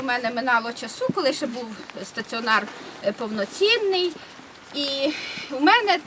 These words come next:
оця територія, це місце асоціюється насамперед з людьми,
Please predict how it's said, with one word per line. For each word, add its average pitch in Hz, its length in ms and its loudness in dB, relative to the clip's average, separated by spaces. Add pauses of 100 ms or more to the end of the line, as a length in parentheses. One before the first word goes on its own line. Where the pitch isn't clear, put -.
(180)
оця 330 320 4
територія, 370 840 2 (120)
це 277 120 4
місце 339 480 0
асоціюється 349 880 -2
насамперед 302 720 2
з 262 100 -6
людьми, 262 340 -2